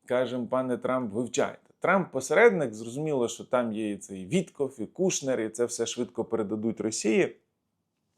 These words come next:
щоб Росія вивчала. Лавров вже вийшов, каже, «Не таку Україну, значить, ми любимо».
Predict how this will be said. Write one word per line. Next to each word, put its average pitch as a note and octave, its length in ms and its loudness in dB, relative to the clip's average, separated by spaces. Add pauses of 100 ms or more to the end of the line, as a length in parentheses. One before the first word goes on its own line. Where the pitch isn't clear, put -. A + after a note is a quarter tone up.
(520)
щоб B2 240 -2
Росія C3 400 6
вивчала. F#3 520 10
Лавров C3+ 360 12
вже C3 240 12
вийшов, A#2+ 440 6
каже, G2 340 0
«Не A#2+ 300 0
таку C#3+ 360 2
Україну, A2 600 0
значить, G2 400 -8
ми B2 120 -4
любимо». G3 340 2